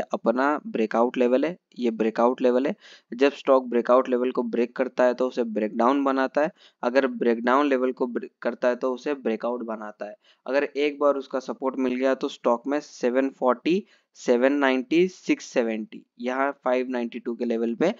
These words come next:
मैं अपडेट किया था। आप जाके मेरा प्रीवियस वीडियो देख सकते हैं। बस प्रूफ के तौर पे बोल रहा हूँ कि मैं बोला था, नहीं बोला था, ऐसे कई लोगों को डाउट होगा, तो मेरा पिछला वीडियो आप जाके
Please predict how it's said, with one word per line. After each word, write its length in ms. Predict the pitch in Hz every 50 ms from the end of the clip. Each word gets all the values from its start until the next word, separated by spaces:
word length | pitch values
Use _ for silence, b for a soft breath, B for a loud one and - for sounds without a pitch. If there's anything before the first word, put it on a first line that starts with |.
| B B B B B 139
मैं 100 | 131 127
अपडेट 400 | 120 113 117 120 131 135 135 -
किया 240 | - 127 123 120 117
था। 280 | - 147 175 214 220 - _ _ _
आप 180 | 131 123 127 123
जाके 260 | 127 117 113 113 131 127
मेरा 260 | 123 120 120 123 139
प्रीवियस 500 | 139 - - 123 117 120 120 127 120 120
वीडियो 200 | 120 113 120 123 120
देख 240 | 117 123 120 120
सकते 320 | - 123 113 - _ 143 151
हैं। 160 | 185 226 226 - -
बस 160 | 131 135 135 - _
प्रूफ 220 | - 156 156 147 -
के 80 | - 160
तौर 200 | - 147 143 135
पे 140 | 139 139 135
बोल 240 | 127 127 131 127 123
रहा 140 | 127 127
हूँ 120 | 135 156 156 b b b b _
कि 60 | - 139
मैं 180 | 139 139 139 131
बोला 240 | 127 131 127 131 131
था, 180 | 131 139 131
नहीं 220 | 127 123 123 131 131
बोला 280 | 127 127 127 123 123 123
था, 120 | - 131
ऐसे 160 | 123 - 127
कई 180 | 117 - 120 120
लोगों 200 | 120 120 120 117
को 80 | 123 120
डाउट 280 | 117 117 117 117 120
होगा, 200 | 120 113 120 123
तो 120 | 123 - 131
मेरा 200 | 123 123 123 127
पिछला 300 | - 120 - 120 120 113
वीडियो 300 | 117 117 117 113 113 110
आप 100 | 113 117
जाके 300 | 117 113 117 - 196 233